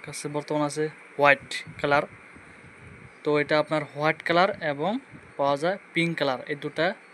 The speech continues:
প্রাইমার আপনার কাঠে মারার জন্য পাওয়া যায়। তো আপনারা এই উড প্রাইমারটা কীভাবে ব্যবহার করবেন এবং এই হোয়াইট প্রাইমারটা কাঠে ব্যবহার করতে হলে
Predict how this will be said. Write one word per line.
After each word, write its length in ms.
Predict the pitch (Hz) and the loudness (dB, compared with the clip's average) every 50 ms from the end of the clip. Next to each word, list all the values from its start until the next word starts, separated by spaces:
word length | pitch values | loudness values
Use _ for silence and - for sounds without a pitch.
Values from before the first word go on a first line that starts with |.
| - - - | -20 -12 -2
প্রাইমার 380 | - 143 143 143 143 147 156 170 160 143 | 0 2 2 2 2 0 -2 -4 -4 -8
আপনার 240 | - - 147 156 175 - - - - - - - - - - - - - - - - - - - - | -6 -4 -4 -4 -4 -6 -14 -20 -20 -20 -20 -20 -20 -20 -20 -20 -20 -20 -20 -20 -20 -20 -20 -16 -12
কাঠে 200 | - - - 165 156 | -10 -8 -6 -4 -2
মারার 160 | 151 151 151 147 | -2 0 0 -2
জন্য 120 | 147 151 160 160 - | -4 -4 -6 -6 -4
পাওয়া 140 | 143 127 123 123 | -4 -4 -4 -6
যায়। 140 | 131 123 123 - | -10 -12 -10 -4
তো 60 | - 156 156 156 | -2 0 0 0
আপনারা 220 | - 165 160 165 165 170 | 0 0 4 4 6 6
এই 60 | 170 175 165 160 - - - - - | 4 2 0 -4 -6 -8 -14 -10 -8
উড 100 | 180 175 - - - | -8 -8 -6 0 6
প্রাইমারটা 480 | 160 160 160 165 170 165 - - 165 180 202 - - - - - - - - - - - | 6 6 8 6 4 2 4 6 6 6 4 2 -6 -20 -20 -20 -20 -20 -20 -20 -16 -6
কীভাবে 400 | - 190 180 165 180 175 170 180 180 170 151 143 | -2 -2 -2 0 0 0 2 2 2 2 2 2
ব্যবহার 240 | 151 147 147 151 147 156 | 0 2 0 -2 -2 -2
করবেন 260 | 156 151 156 175 220 - - - - - - - - - - - - - - - - - - - - - - - - - - - - - - - - - - - - - - 147 | 0 2 2 0 0 -2 -8 -14 -20 -20 -20 -20 -20 -20 -20 -20 -20 -20 -20 -20 -20 -20 -20 -20 -20 -20 -20 -20 -20 -20 -20 -20 -20 -20 -20 -20 -20 -20 -20 -20 -6 -2 0 0
এবং 200 | 143 147 160 185 202 196 - - - - - - - - - - - - - - - - - - - - - - - - - - - - - - - - - 160 | 0 0 -2 -4 -6 -10 -16 -20 -20 -20 -20 -20 -20 -20 -20 -20 -20 -20 -20 -20 -20 -20 -20 -20 -20 -20 -20 -20 -20 -20 -20 -20 -20 -20 -20 -20 -12 -4 0 0
এই 80 | 151 151 - - - - - - - - - - - - - | 0 0 -2 -10 -20 -20 -20 -20 -20 -20 -20 -20 -20 -14 -6
হোয়াইট 260 | 147 147 156 175 165 - - - | 0 2 2 2 2 0 -2 2
প্রাইমারটা 500 | 165 160 160 165 165 156 - - 165 165 165 170 180 175 - - - - - - - - - - - - | 4 4 4 4 0 -2 0 2 2 2 2 2 -2 -8 -16 -20 -20 -20 -20 -20 -20 -20 -20 -18 -6 -2
কাঠে 280 | 156 156 151 - 165 160 156 147 - | -2 -2 0 0 0 0 0 0 -2
ব্যবহার 260 | 151 147 143 151 151 151 | -6 -6 -4 -6 -8 -6
করতে 180 | 160 165 160 170 165 | -8 -6 -4 -4 -2
হলে 140 | 160 160 | 0 0